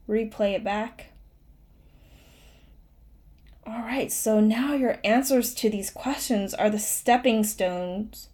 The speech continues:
towards discovering your life purpose and passions. Embrace your journey with an open heart, and remember that self-discovery is a beautiful process of growth.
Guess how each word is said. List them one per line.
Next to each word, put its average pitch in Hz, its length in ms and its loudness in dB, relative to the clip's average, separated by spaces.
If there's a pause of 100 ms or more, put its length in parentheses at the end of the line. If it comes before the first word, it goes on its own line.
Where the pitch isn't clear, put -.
(180)
towards 262 640 8
discovering 151 560 -4
your 143 100 -4
life - 220 -6
purpose - 380 -8
and 196 120 -8
passions. - 600 -10 (1080)
Embrace 226 560 6
your 294 120 2
journey 208 720 4
with 175 240 0
an 185 140 -4
open 190 240 -2
heart, 196 500 2
and 202 160 -2
remember 233 500 6
that 196 160 4
self-discovery 240 920 2
is 226 140 -2
a 240 60 4
beautiful 214 580 0
process - 540 -6
of 214 160 -8
growth. - 520 -6